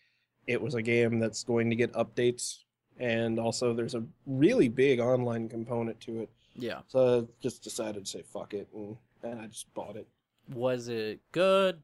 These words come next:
Speaker 2: bad? You,
Speaker 1: Um,
Speaker 2: you're saying good?
Speaker 1: Oh, it's so good. Um, I'm, I've been playing for maybe five hours,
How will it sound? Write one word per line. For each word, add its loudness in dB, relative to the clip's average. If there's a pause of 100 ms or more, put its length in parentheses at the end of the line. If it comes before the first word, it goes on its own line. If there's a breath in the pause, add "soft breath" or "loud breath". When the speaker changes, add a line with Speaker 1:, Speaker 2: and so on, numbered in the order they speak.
(100)
Speaker 2:
bad? -2 (760)
You, -10
Speaker 1:
Um, 0
Speaker 2:
you're -4
saying -6
good? -2 (720)
Speaker 1:
Oh, -18
it's -12
so -10
good. -16 (500 soft breath)
Um, 4
I'm, 4 (100)
I've 2
been 0
playing 2
for -2
maybe -6
five 0
hours, 0